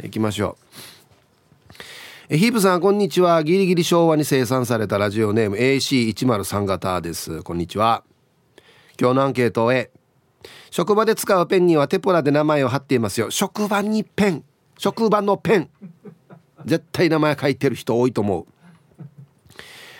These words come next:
ペンをポケットに入れているつもりでもあっちこっちで使うためなくすこと多いんですよね。そして同じペンを見つけても自分のやつじゃないかもしれないと思っちゃって確信を持って取れないし。ちなみに高齢者施設で働いているので、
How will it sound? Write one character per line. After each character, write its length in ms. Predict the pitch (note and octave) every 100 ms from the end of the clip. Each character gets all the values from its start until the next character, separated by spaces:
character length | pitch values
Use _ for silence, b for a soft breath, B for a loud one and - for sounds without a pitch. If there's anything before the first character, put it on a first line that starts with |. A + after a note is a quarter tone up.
| B B
ペ 140 | - G3
ン 120 | A3+
を 100 | G#3
ポ 100 | F#3
ケ 120 | E3+
ッ 20 | F#3+
ト 200 | - G3
に 100 | G3
入 60 |
れ 100 | G3+
て 100 | G3
い 60 | F3
る 80 | D3
つ 100 | D3+
も 140 | D#3
り 80 | D3+
で 80 | C#3
も 100 | C3
あ 60 |
っ 40 | C3+
ち 140 | -
こ 80 | D#3
っ 40 | B2+
ち 100 | B2+
で 100 | C#3
使 240 | - D3+
う 120 | C#3
た 100 | B2+
め 140 | A2+ A2+
な 120 | C#3+
く 100 | -
す 100 | -
こ 120 | C#3
と 120 | -
多 80 | A#2
い 40 | A#2
ん 40 |
で 80 | A#2+
す 160 | -
よ 80 | G#2
ね。 220 | F2+ F#2 - B B
そ 120 | B E3+
し 80 |
て 80 | -
同 240 | E3 F3 F#3+
じ 120 | G3+
ペ 120 | G3+
ン 80 | F3
を 60 |
見 80 | D#3
つ 100 | D#3
け 100 | F3
て 120 | D3+
も 180 | C#3 F2 - B
自 120 | B2+ D#3+
分 160 | G3+
の 60 | G#3+
や 80 | A3+
つ 100 | A3+
じ 80 |
ゃ 60 | E3
な 100 | F#3+
い 60 | A3+
か 80 |
も 80 | D3
し 100 | C3 D#3+
れ 80 |
な 100 | E3+
い 60 | C#3+
と 100 | C#3
思 80 | C3+
っ 60 |
ち 80 | -
ゃ 40 | C3
っ 40 |
て 120 | -
確 240 | C#3+ D#3+ -
信 160 | F3
を 40 | F#3
持 80 |
っ 20 | C#3
て 100 | C3
取 160 | C#3+
れ 60 | D3
な 100 | D#3+
い 60 |
し。 200 | D3+ - - _ _ _ _
ち 120 | D3+
な 100 | C#3
み 100 | B2+
に 100 | B2
高 240 | - D#3+
齢 160 | D3+ D#3
者 140 | C#3+
施 80 | D#3
設 220 | D3+ C3
で 80 | D3+
働 360 | D3 D3+ D3 C#3+
い 40 |
て 80 | D3+
い 40 |
る 60 | C#3
の 140 | C3+
で、 160 | B2 D#3+